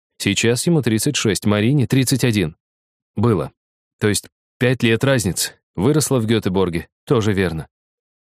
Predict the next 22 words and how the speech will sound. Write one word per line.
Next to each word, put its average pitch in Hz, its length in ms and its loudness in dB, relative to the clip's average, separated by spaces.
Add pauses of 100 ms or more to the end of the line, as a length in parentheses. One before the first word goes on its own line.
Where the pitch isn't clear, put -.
(160)
Как 143 220 0
она 175 160 4
выглядела 160 440 2
внешне? 139 400 -2 (540)
Стройная, 143 600 2
прямая 123 360 0
осанка, 104 500 -2 (140)
красивая, 107 540 0
с - 60 -4
правильными 117 500 2
чертами 113 400 0
лица. 101 420 0 (560)
Но, 123 400 0
что - 200 0
называется, 135 500 2
без 117 200 0
тени 139 260 2
гламура. 127 580 0 (540)
Рыжие 120 420 2
волосы, 139 380 2
короткая 117 400 0
стрижка. 104 540 -2